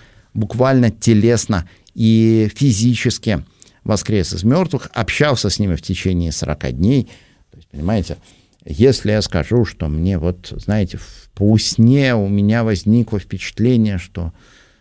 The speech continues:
в этой комнате находится мой усопший друг,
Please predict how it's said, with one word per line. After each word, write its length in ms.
в 180
этой 140
комнате 520
находится 520
мой 180
усопший 460
друг, 500